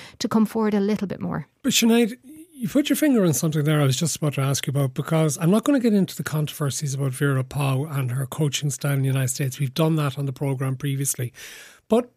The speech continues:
Speaker 2: again, I suppose, like, there used to be controversy years ago about the selection of non-Irish born players for the men's team. And here we have, you just said now, a slew of people coming forward with their passports. And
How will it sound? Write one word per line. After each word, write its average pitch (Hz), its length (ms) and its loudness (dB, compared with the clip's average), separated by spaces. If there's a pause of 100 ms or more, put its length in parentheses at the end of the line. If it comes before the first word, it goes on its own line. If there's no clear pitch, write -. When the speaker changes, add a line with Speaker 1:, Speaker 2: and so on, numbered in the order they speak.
Speaker 2:
again, 233 580 4
I - 40 -14
suppose, 190 380 -2
like, 160 160 0
there 165 100 2
used 185 200 4
to - 60 -12
be 202 80 -2
controversy 151 760 0
years 156 440 2
ago 139 220 0
about 143 360 -2 (260)
the 160 100 -2
selection 156 640 2
of 127 80 0
non-Irish 147 800 2
born 135 260 0
players 139 440 -2
for - 120 -6
the 135 100 -2
men's 147 440 2
team. 123 300 -4 (460)
And 175 140 4
here 254 200 6
we 285 120 6
have, 175 320 2
you 185 160 4
just 185 240 0
said 165 240 0
now, 151 140 2
a 135 60 2
slew 180 340 2
of 156 80 0
people 156 320 0
coming 147 320 0
forward 143 520 0 (320)
with 170 180 2
their 151 120 4
passports. 143 880 0 (460)
And 208 400 4